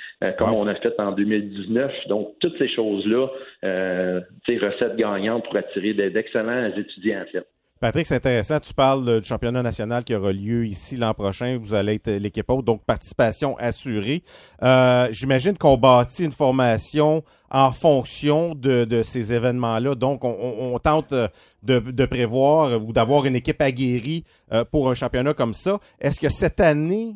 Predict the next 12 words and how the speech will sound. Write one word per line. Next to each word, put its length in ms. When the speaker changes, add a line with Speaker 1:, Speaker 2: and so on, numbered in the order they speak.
Speaker 2:
euh, 340
est-ce 220
que 80
c'est 320
au-delà 400
des 220
attentes, 380
vos 140
résultats, 440
ou 180
au 40
contraire, 600